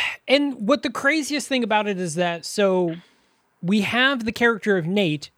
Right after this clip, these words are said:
travels back in time, tells Ryan not to invent time travel,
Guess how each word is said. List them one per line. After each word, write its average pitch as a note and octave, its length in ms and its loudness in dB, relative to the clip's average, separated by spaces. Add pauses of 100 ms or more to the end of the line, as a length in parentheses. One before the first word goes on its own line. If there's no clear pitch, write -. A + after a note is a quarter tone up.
travels G#3 460 2
back F#3+ 260 2
in G3+ 100 -4
time, D#3+ 500 -2 (100)
tells G#3 360 2
Ryan F#3+ 480 0
not F3 320 2
to F#3 120 -4
invent D#3+ 340 -2
time D#3 300 -4
travel, B2 520 -8